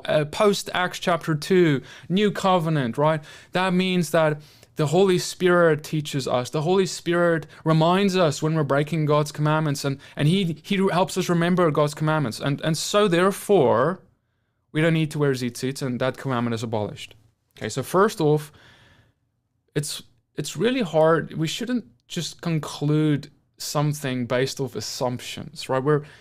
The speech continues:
we're assuming because the Holy Spirit helps us remind us to walk righteously, that that means that the other things God gave to remind us to walk righteously is now irrelevant.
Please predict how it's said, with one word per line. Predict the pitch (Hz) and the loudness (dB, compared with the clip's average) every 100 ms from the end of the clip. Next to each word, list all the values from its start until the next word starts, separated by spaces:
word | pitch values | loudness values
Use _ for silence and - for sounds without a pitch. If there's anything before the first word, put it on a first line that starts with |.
| - _ | -20 _
we're | 147 156 | -2 0
assuming | 147 - - - 214 247 233 165 131 131 | 0 -6 -6 -6 -2 0 2 2 0 -2
because | 127 143 - 180 170 | -4 -6 0 0 2
the | 151 | 2
Holy | 156 147 | 2 0
Spirit | 131 - 147 151 131 | -2 -6 0 2 2
helps | 135 139 - | 0 -2 -2
us | 147 - | -4 -4
remind | 139 143 - 135 139 160 156 | -2 -2 -2 -2 2 2 4
us | 147 | 2
to | 147 135 120 | 0 -2 2
walk | 139 151 | 4 4
righteously, | 135 143 175 170 139 - 131 131 - - | 4 4 2 0 -2 0 -2 -2 -10 -4
that | 131 | 0
that | 127 175 165 | 2 2 2
means | 170 165 147 | 0 0 0
that | 143 135 | -2 0
the | 143 | 0
other | 165 190 202 | 2 2 2
things | 190 151 143 | 0 0 0
God | 139 131 | 0 0
gave | 123 131 131 - | 0 0 0 -2
to | 135 | -2
remind | 127 127 127 | 2 2 2
us | 127 123 - - - | 0 -2 -8 -16 -8
to | 143 | -2
walk | 131 127 | 0 2
righteously | 131 120 120 120 - 135 135 | 2 2 0 -8 -6 -4 -2
is | 127 | -2
now | 127 143 143 143 | 0 2 2 0
irrelevant. | 160 143 139 151 180 170 123 95 - - | 2 2 4 4 4 2 0 -6 -8 -18